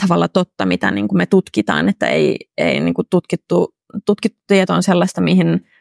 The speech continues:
mihin voi luottaa, se on mennyt ne prosessit läpi, mutta tutkittu tieto voi myös muuttua esimerkiksi uuden tiedon myötä. Ja, ja sillä tapaa se, se tieteellinen, ö, prosessi tavallaan etenee, että,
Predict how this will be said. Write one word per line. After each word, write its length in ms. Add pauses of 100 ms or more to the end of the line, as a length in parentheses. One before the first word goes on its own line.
(140)
mihin 240
voi 180
luottaa, 400
se 140
on 60
mennyt 300
ne 180 (100)
prosessit 520
läpi, 380 (100)
mutta 260
tutkittu 500
tieto 340
voi 160
myös 260
muuttua 480
esimerkiksi 540
uuden 300
tiedon 320
myötä. 400 (540)
Ja, 280 (200)
ja 100
sillä 280
tapaa 340
se, 240 (400)
se 260
tieteellinen, 720
ö, 480
prosessi 400
tavallaan 420
etenee, 480
että, 280